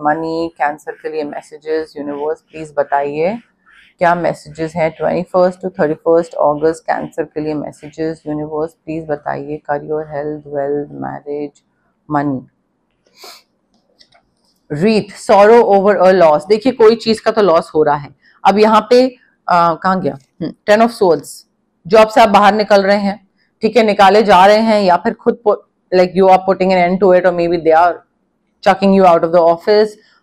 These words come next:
out of the organization। But yes, आपको किसी चीज पे, अ, you are kind of sad। Not that, देखिए यहाँ पे sadness ना आपकी बड़ी different तरीके की है। ऐसा नहीं है कि आप,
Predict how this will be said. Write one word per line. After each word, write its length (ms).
out 160
of 60
the 120
organization। 800
But 180
yes, 280
आपको 340
किसी 300
चीज 420
पे, 280
अ, 360
you 180
are 380
kind 260
of 120
sad। 440
Not 220
that, 320
देखिए 260
यहाँ 140
पे 120
sadness 540
ना 60
आपकी 180
बड़ी 180
different 380
तरीके 320
की 220
है। 180
ऐसा 220
नहीं 220
है 60
कि 120
आप, 280